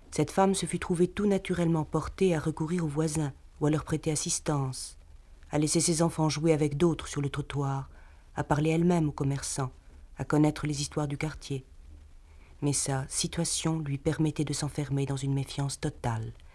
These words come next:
de tout ce qui n'était pas la famille, et dans une ignorance complète de tout ce qui au monde pouvait être gai, actif, remuant, vivant, productif, ou même simplement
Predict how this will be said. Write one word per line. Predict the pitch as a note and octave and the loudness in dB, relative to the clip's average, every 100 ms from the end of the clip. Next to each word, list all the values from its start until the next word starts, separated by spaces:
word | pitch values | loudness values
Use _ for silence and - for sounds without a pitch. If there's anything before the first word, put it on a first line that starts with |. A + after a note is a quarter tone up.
| - - | -16 -10
de | C3+ | -6
tout | E3 | -4
ce | - | 0
qui | D3+ | 0
n'était | C#3 C#3+ | 0 -2
pas | - D3 - | -2 -4 -2
la | D3 | -4
famille, | - C3+ A#2+ A2+ - - - - - - - | 0 -2 -2 -6 -12 -20 -20 -20 -20 -14 -4
et | |
dans | C3+ C#3 | 0 2
une | D3 D#3 | 4 6
ignorance | D#3+ D3+ D#3+ D#3 | 6 4 2 0
complète | - D#3+ - D3+ D#3 - - - - - | 0 0 2 0 0 -4 -18 -18 -20 -8
de | C3+ | -6
tout | - | -4
ce | D#3+ | -2
qui | E3 E3+ | -2 2
au | D#3+ | 4
monde | D#3 D#3+ D#3+ D#3 | 6 4 2 0
pouvait | D3+ D3+ D3+ | 0 0 0
être | C#3+ C#3+ C3 - | -4 -6 -4 2
gai, | F3+ C#3+ - - - - | 2 2 -14 -18 -14 -4
actif, | D#3 - - C#3 - - - - - | -4 -4 -6 -6 -6 -16 -18 -20 -4
remuant, | - D#3+ D#3 D3+ C3+ - - | 4 6 6 4 -2 -10 -6
vivant, | C#3 E3+ D3 C3 - - | 0 2 2 -2 -6 -2
productif, | - F3 D#3+ - D3 C3 - - - - - - - - - | 2 2 2 -6 -10 -10 -16 -20 -20 -20 -20 -20 -20 -8 2
ou | |
même | D3 C#3 C3+ | 4 4 2
simplement | D3 C3+ D3 C3+ B2+ | -2 -4 -2 -2 -2